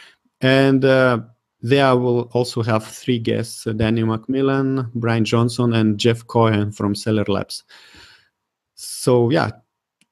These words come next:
the official day is day one, third of April, but there will be also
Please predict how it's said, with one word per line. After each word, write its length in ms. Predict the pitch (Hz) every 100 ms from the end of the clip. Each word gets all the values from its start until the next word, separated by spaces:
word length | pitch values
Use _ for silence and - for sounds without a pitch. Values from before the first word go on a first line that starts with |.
| _ -
the 160 | 143
official 400 | 147 196 - 185
day 240 | 156 165 165
is 160 | 131
day 220 | 120 139
one, 320 | 135 139 160 170
third 280 | 156 139
of 140 | 131 -
April, 420 | 151 160 170 170 - -
but 360 | 117 117 117
there 260 | 117 113 113
will 160 | 113
be 180 | 110 120
also 380 | 117 117 117 110